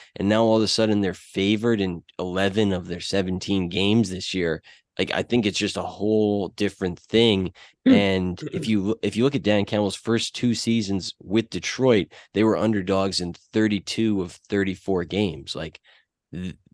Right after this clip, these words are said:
Speaker 1: they don't know how to play this side. Like, this is a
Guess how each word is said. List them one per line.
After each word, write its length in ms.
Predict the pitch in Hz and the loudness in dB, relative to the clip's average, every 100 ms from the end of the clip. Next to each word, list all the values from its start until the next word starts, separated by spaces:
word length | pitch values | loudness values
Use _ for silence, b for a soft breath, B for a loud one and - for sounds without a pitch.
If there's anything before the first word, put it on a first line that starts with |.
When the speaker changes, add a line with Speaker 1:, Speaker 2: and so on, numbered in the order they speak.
| - - - | -20 -20 -4
Speaker 1:
they 420 | 104 117 120 113 | 2 4 6 4
don't 380 | 95 110 113 85 | 2 2 2 2
know 140 | 104 | 0
how 160 | 98 98 | 0 -2
to 60 | |
play 340 | 92 - 104 101 | -4 -4 0 0
this 240 | 92 92 | 0 -4
side. 460 | - 110 113 78 - | -2 -2 -2 -4 -10
Like, 140 | 80 - | -12 -4
this 180 | 117 | -2
is 140 | 120 | -2
a 80 | 104 | -2